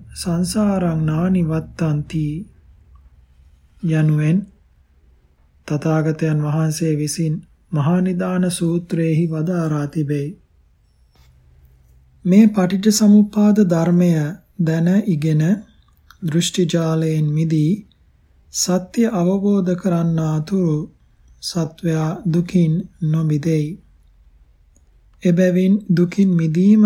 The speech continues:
බලාපොරොත්තු වන හැම දෙනා විසින්ම බුදු සසුනේහි ඊතා උසස් තැනක් ගන්නා මේ පටිච්ච සමුප්පාද ධර්මය ගැන තරමක් දුරටවත් දැනගැනීමක් ඇති කර ගැනීමට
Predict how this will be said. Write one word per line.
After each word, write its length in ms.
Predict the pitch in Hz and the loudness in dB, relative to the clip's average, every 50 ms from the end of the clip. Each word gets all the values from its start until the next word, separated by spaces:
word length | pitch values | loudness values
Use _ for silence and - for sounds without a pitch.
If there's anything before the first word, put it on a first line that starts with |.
| 196 | 4
බලාපොරොත්තු 880 | 170 156 160 160 160 160 165 160 156 - 170 160 160 160 156 - - 170 | 4 2 2 0 0 0 0 -2 -2 -2 -2 0 0 -2 -4 -4 -4 -2
වන 200 | 156 156 156 156 151 | -2 0 0 0 0
හැම 240 | 156 131 151 160 170 180 | 0 0 0 0 0 0
දෙනා 380 | 175 180 175 160 156 156 151 151 | 0 0 0 0 0 -2 -2 -2
විසින්ම 480 | 147 151 151 - - 175 165 160 156 156 165 208 - - _ _ _ _ _ _ _ _ _ _ _ _ _ _ _ _ - | -4 -4 -4 -2 -2 0 0 2 2 2 2 0 -2 -4 _ _ _ _ _ _ _ _ _ _ _ _ _ _ _ _ 0
බුදු 220 | 180 180 180 214 | 0 2 4 4
සසුනේහි 580 | 208 - 208 202 196 - 208 202 196 202 208 226 | 2 2 2 0 0 2 2 4 6 8 8 6
ඊතා 420 | 226 196 175 175 - 190 180 170 170 - - _ _ _ _ _ _ _ - - - _ | 6 2 -2 -2 -2 -4 -4 -4 -4 -6 -12 _ _ _ _ _ _ _ -20 -20 -18 _
උසස් 400 | - 196 175 175 - 233 220 214 - - | 2 2 2 4 4 4 4 4 2 0
තැනක් 380 | - 185 175 175 175 170 156 160 | 2 4 6 6 6 4 2 0
ගන්නා 520 | 156 160 156 156 160 160 160 160 156 151 151 151 - - - | -2 0 0 2 2 2 2 2 2 0 0 -2 -6 -8 -4
මේ 320 | - 165 160 160 160 156 156 202 - - _ _ _ _ _ _ _ - | -2 0 2 2 2 0 0 -2 -4 -10 _ _ _ _ _ _ _ -4
පටිච්ච 340 | 180 165 160 208 208 208 226 208 | -2 2 4 2 2 4 2 2
සමුප්පාද 720 | 208 208 190 190 190 185 180 - - 185 180 175 175 165 160 170 | 2 2 2 4 2 2 0 -2 -4 -2 0 2 2 2 0 0
ධර්මය 460 | 156 156 156 156 160 165 165 160 156 156 151 151 | 0 0 0 0 0 0 0 0 0 0 0 -2
ගැන 280 | 151 156 156 156 156 156 156 170 - - _ | -2 -2 -2 0 0 0 0 -2 -4 -8 _
තරමක් 500 | - - 160 180 196 202 208 214 214 208 - | -6 -4 -2 2 4 6 6 4 4 0 -4
දුරටවත් 840 | - 180 175 175 180 175 180 180 180 170 175 170 175 175 - _ _ _ - _ _ _ _ - | -4 -4 -2 0 0 -2 -2 -2 -2 -2 -2 -4 -6 -8 -10 _ _ _ -20 _ _ _ _ -6
දැනගැනීමක් 960 | 170 160 165 180 202 202 202 190 190 190 185 185 185 180 185 185 180 180 - | -4 0 2 2 2 2 2 2 2 2 0 0 0 -2 -2 -4 -4 -6 -10
ඇති 280 | - - 165 156 - 208 | -8 -6 -6 -2 -2 -4
කර 180 | 208 - 202 185 175 | -2 -2 -2 -2 -2
ගැනීමට 680 | 156 165 165 160 160 165 165 165 165 165 165 160 156 | -2 -2 -2 -2 -2 -2 -2 -2 -2 -4 -4 -4 -2